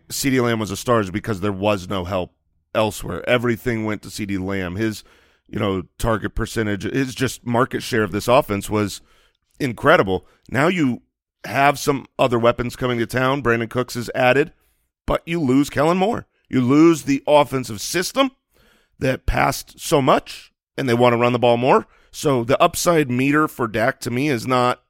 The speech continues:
extraordinarily high for someone that is turning more into a pocket passer. His, once he got back from injury,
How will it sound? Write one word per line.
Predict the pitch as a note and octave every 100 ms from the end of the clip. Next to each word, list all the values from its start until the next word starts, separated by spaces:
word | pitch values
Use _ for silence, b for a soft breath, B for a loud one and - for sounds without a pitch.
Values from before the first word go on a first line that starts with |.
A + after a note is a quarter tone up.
| _ _ _ _ _ _
extraordinarily | - - D3 B2 A#2+ G#2+ G#2+ G2
high | F2+ G#2+ F#2+
for | F#2+ A2+
someone | G#2 C3 B2
that | A#2
is | A2 - b b -
turning | D#3+ D#3 D3 B2+
more | C3 C#3+ C#3+ C#3+
into | C3+ A#2+ A2 A2+
a | G#2+
pocket | G#2+ A2 - -
passer. | - - - - - b b b
His, | - C3+ C3+ -
once | D#3 D#3+
he |
got | E3 C#3+
back | D3 C#3+
from | D3 C3+
injury, | C#3 A#2 G#2+ G#2